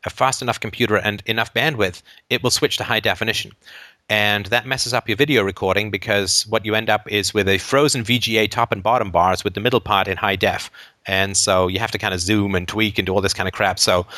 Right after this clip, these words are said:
if you're going to record video on Skype, you need to get, I would suggest, the highest quality, uh, V G A camera that you can. And after some research, I found it was about a hundred bucks, H P Premium autofocus webcam.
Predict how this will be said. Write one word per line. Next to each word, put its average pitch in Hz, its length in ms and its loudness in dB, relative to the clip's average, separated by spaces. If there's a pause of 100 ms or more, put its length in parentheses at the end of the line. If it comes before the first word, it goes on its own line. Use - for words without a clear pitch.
(360)
if 110 160 -2
you're 113 100 0
going 139 160 2
to 135 40 0
record 143 360 0
video 123 260 4
on 104 80 2
Skype, 107 360 0
you 110 80 0
need 117 200 2
to - 60 -8
get, 104 400 0
I 110 120 2
would 120 120 0
suggest, 98 380 -4
the 104 60 -10
highest 131 300 -2
quality, 104 500 0 (720)
uh, 98 140 0
V 165 160 2
G 131 160 2
A 113 60 2
camera 98 400 -2 (280)
that - 220 -2
you 110 60 -4
can. 101 420 0
And 101 340 -2
after 104 220 -2
some 113 220 0
research, 107 380 -2
I 110 120 -2
found 101 360 0
it - 60 -12 (540)
was 113 80 -6
about 135 140 2
a 120 40 -2
hundred 110 240 -2
bucks, 113 320 0
H 123 200 -4
P 120 120 -6
Premium 110 400 -2
autofocus 107 580 0
webcam. 131 500 -2